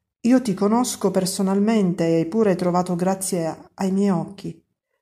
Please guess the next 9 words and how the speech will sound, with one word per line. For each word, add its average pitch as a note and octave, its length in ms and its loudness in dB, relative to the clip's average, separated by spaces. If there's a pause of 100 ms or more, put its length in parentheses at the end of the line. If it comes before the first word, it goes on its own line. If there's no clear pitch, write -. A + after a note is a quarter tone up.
Perciò G#3 380 2
ora, G3+ 500 4
se - 200 -2
ho G#3 80 0
trovato A3 440 2
grazia F#3+ 400 -2
ai F3 60 0
tuoi F3 180 0
occhi, E3+ 640 -2